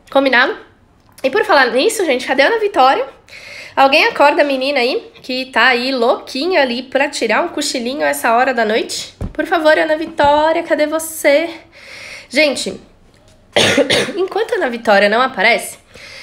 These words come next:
vou falar aqui de uma curiosidade pra vocês que talvez seja importante.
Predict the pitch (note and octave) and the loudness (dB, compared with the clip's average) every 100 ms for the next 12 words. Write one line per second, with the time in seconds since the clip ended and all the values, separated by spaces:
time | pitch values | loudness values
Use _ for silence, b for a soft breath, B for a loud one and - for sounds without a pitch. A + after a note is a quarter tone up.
0 | B B C#4+ F#4 - E4+ D#4 D4+ D4+ - | B B 0 0 -2 2 4 4 0 -10
1 | - C4+ C4 C4 B3+ - A#3+ B3 A3 F#3+ | -6 -6 -6 -8 -6 -4 -4 -2 -2 -2
2 | G3+ - G#3 G3 G3 G3+ - A#3+ - B3+ | -4 -10 -10 -6 -6 -6 -10 -12 -10 -8
3 | A3+ A#3+ A#3+ C4 C#4 - - - | -6 -4 -4 -4 -6 -12 -14 -18